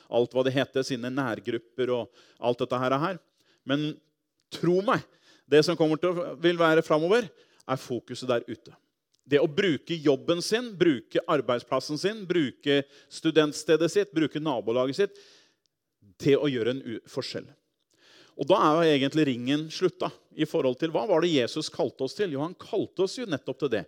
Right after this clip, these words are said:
å være de som skaper forandring. Være lys og salt der vi er. Ikke til å samle i store låver, men til å være lys og salt der vi er. Og der menigheten langt mer er et utrustningssted.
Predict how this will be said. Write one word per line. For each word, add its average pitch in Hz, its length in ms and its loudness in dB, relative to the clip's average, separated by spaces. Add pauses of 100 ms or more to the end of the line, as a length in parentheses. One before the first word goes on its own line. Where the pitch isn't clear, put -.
(300)
å 156 160 -2
være 127 320 -4
de 110 140 -10
som 127 140 -12
skaper 113 520 -10
forandring. 95 540 -8 (260)
Være 139 480 -2
lys 147 380 -8
og 185 80 -8
salt - 480 -6
der 160 140 0
vi 202 100 0
er. 220 180 -8 (520)
Ikke 165 280 -2
til 226 160 0
å 233 60 -2
samle 151 420 -2
i 160 80 0
store 165 320 0
låver, 180 400 2 (400)
men 139 80 0
til 147 140 -4
å 151 80 -4
være 113 300 -2
lys 110 280 -12
og 131 60 -12
salt 117 400 -10
der 107 160 -6
vi - 80 -8
er. - 100 -18 (400)
Og 135 160 2
der 165 160 2
menigheten 143 800 -4 (320)
langt 214 400 -4
mer 214 320 -4 (440)
er 127 180 4
et - 180 -6
utrustningssted. 123 1200 -10